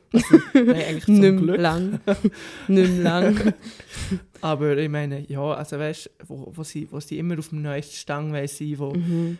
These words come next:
Speaker 2: wo die Lehrer selber angeben, man ist, nachher manchmal, dass, dass sie auf eine Art, also ich habe auch schon Lehrer gehabt, wo es so ein bisschen mitgeschwungen ist, dass sie sich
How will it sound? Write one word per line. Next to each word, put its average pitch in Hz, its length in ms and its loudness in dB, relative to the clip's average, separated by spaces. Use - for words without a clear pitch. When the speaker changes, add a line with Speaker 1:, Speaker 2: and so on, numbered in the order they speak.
Speaker 2:
wo 151 160 -8
die - 160 -10
Lehrer 156 320 -4
selber 143 520 -6
angeben, 143 560 -10
man 143 160 -8
ist, - 240 -16
nachher 151 280 -8
manchmal, 139 340 -10
dass, - 280 -14
dass 147 240 -14
sie 143 240 -12
auf - 140 -16
eine 151 140 -6
Art, 147 440 -8
also 147 220 -6
ich 170 80 -6
habe 156 140 -2
auch 160 40 -4
schon 156 140 -8
Lehrer 151 240 -4
gehabt, 147 240 -12
wo 147 60 -12
es - 100 -16
so 147 80 -8
ein - 60 -16
bisschen 147 140 -6
mitgeschwungen 151 600 -6
ist, 143 200 -12
dass 143 140 -10
sie 147 80 -14
sich 143 220 -12